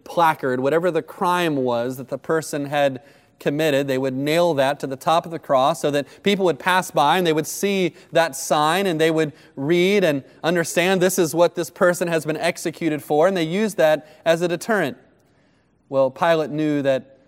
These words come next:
Jesus had not committed any crime. And so, while it is doubtful that he believed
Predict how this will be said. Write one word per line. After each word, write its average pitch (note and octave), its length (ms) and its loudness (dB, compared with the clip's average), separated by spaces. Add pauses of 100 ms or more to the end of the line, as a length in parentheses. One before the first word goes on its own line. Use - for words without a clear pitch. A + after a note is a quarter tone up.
(160)
Jesus C#3+ 480 -4
had C#3 140 -2
not C3+ 280 -6
committed D3 400 -4
any D#3+ 280 -6
crime. G#2 500 -10 (840)
And A2+ 140 -12
so, D3 260 2
while C#3+ 240 2
it C#3 80 2
is C3 140 -2
doubtful C#3 480 0
that C3 140 -2
he C#3 100 0
believed C#3+ 560 2